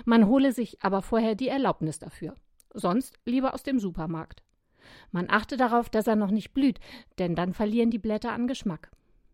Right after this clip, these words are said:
Den Bärlauch in Streifen schneiden und in die Soja-Sahnesoße werfen. Dafür lass ich sofort jede Hollandaise links liegen. Spargel und Huhn auf den Teller, Soße drüber, ein kühles Glas Wasser mit Eiswürfeln und Zitrone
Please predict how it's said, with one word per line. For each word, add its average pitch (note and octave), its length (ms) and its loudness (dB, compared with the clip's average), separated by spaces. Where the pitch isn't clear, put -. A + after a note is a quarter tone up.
Den E3+ 140 0
Bärlauch G#3 360 4
in - 120 -10
Streifen B3 440 -2
schneiden G#3+ 440 0
und C#4 320 -2
in A3+ 180 0
die G#3+ 160 -2
Soja-Sahnesoße F3+ 1120 0
werfen. G3 320 -12
Dafür F3+ 300 -2
lass F#3 240 -4
ich - 200 -14
sofort - 540 -6
jede A3+ 280 -2
Hollandaise F#3+ 600 0
links F#3+ 260 -2
liegen. F3+ 320 -2
Spargel F3+ 500 -4
und D3+ 260 -4
Huhn D#4+ 160 4
auf C#4 140 -2
den C4 160 2
Teller, A#3+ 380 -2
Soße A3 320 0
drüber, G#3 400 -6
ein E3+ 180 -2
kühles C#4 480 2
Glas E3+ 320 -10
Wasser G3+ 300 0
mit F#3+ 200 -4
Eiswürfeln G#3 560 -2
und F3+ 120 -10
Zitrone B3+ 580 -2